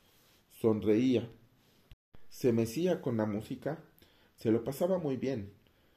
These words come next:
Como resultado, en Yura no se desarrollaron las ansiedades ni las inseguridades que se dan en los hijos de padres críticos que han invertido demasiado en ellos.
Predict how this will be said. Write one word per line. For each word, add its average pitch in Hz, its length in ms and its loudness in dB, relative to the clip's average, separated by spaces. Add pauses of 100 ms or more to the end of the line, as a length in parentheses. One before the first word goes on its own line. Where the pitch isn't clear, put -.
(160)
Como 107 240 0
resultado, 104 800 -2 (560)
en 151 200 -4
Yura 143 500 0
no 151 200 -6
se 165 160 -2
desarrollaron 120 720 0
las 120 180 -6
ansiedades 110 760 -2 (840)
ni 147 240 0
las 143 400 2
inseguridades 123 1000 -2
que 117 160 -6
se 113 160 -2
dan 123 240 -2
en 110 160 -4
los 110 200 -4
hijos 143 480 -6
de 117 160 0
padres 120 460 -2
críticos 123 600 -6 (480)
que 147 80 2
han 151 100 0
invertido 147 720 -2 (220)
demasiado 117 640 0
en 107 120 -2
ellos. 104 300 -6